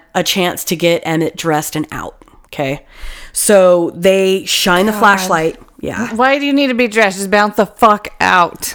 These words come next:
Speaker 1: I don't know, man. It's the middle of summer in Mississippi. You know it's hot as shit. Get the
Speaker 2: Go.
Speaker 1: fuck
Speaker 2: You
Speaker 1: out.
Speaker 2: got, at least got underwear on. Get the
Speaker 1: Yeah,
Speaker 2: fuck
Speaker 1: I don't
Speaker 2: out.
Speaker 1: even give a shit if your dick's swinging. Get the fuck out.
Speaker 2: Right.
Speaker 1: Like, at this particular juncture, nothing good happens in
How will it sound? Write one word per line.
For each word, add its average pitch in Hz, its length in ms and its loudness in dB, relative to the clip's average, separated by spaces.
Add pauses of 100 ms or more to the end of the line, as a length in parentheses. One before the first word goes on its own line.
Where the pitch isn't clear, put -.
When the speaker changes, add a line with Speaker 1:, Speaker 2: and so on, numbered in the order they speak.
(100)
Speaker 1:
I - 200 -2
don't - 180 -6
know, 165 200 -4
man. 175 220 -2
It's 196 160 -8
the 254 80 0
middle 262 260 2
of 220 60 2
summer 202 340 -2
in 180 100 0
Mississippi. 196 500 -2
You 190 140 0
know 214 200 2
it's 233 100 -4
hot 208 160 2
as 180 100 0
shit. 233 580 0
Get 226 200 0
the 240 80 0
Speaker 2:
Go. - 20 -4
Speaker 1:
fuck 277 600 2
Speaker 2:
You 226 40 2
Speaker 1:
out. 247 160 4
Speaker 2:
got, 262 180 4
at 254 80 -4
least 277 220 -2
got 254 200 0
underwear 226 380 0
on. 151 220 -2
Get 185 160 -12
the 208 120 -12
Speaker 1:
Yeah, 240 140 2
Speaker 2:
fuck - 100 -12
Speaker 1:
I 269 120 4
don't 403 100 4
Speaker 2:
out. 415 40 4
Speaker 1:
even 349 120 4
give 277 100 2
a 254 40 0
shit 277 220 2
if 240 80 -2
your 208 120 -2
dick's 220 240 2
swinging. 151 340 -2
Get 202 140 0
the 202 60 -4
fuck 208 220 2
out. 214 320 0
Speaker 2:
Right. 185 400 -4
Speaker 1:
Like, 190 120 4
at 196 40 2
this 277 120 2
particular 277 500 2
juncture, 240 400 2 (300)
nothing 208 500 4
good 185 400 4
happens 175 680 2
in 165 440 0